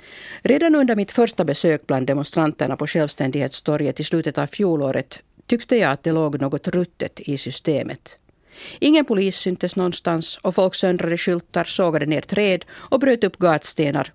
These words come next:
utan att någon reagerade. I ett fungerande samhälle gör man inte så. Och om man trots allt gör det, då kommer polisen.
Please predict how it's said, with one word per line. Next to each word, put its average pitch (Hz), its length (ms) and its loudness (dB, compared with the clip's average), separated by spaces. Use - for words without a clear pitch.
utan 160 300 0
att 147 140 -2
någon 156 200 2
reagerade. 156 680 0
I 214 80 4
ett 208 100 0
fungerande 220 500 4
samhälle 160 440 0
gör 165 280 4
man 123 180 -4
inte - 240 -6
så. 143 320 -2
Och 160 140 2
om 160 180 4
man 131 160 0
trots - 300 -4
allt 151 180 -2
gör 175 260 2
det, 104 160 -4
då 180 120 0
kommer 139 240 -2
polisen. - 460 -4